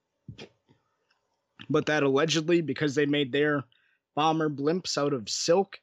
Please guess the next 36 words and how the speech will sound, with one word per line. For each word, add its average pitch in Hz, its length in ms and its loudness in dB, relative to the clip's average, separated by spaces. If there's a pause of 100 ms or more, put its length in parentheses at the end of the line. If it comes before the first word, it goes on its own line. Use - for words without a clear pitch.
(240)
and 127 220 -2
these, 127 480 -6 (100)
and, 127 240 0
uh, 107 180 -6
propelled 160 440 0
them 170 180 2
with 143 120 -2
this 120 160 -4
other 139 200 0
chemical, 175 600 0 (480)
that 135 120 -2
they 147 140 2
could 139 240 -4
fly 143 220 2
much 147 320 2
higher 165 420 2 (120)
and 131 120 -2
much 143 260 -2
faster 165 480 -2
than 120 320 -2 (540)
a 117 340 -2
standard 165 580 2
Western 180 440 0
dirigible, 190 680 2
and 131 120 0
that 127 200 -2
this 165 280 2
would 156 160 4
have 143 180 -2
allowed 135 340 2
them 156 220 0
to, 170 300 -2
in 147 100 -2
fact, 147 420 -2
actually 147 480 -2
reach 147 560 -4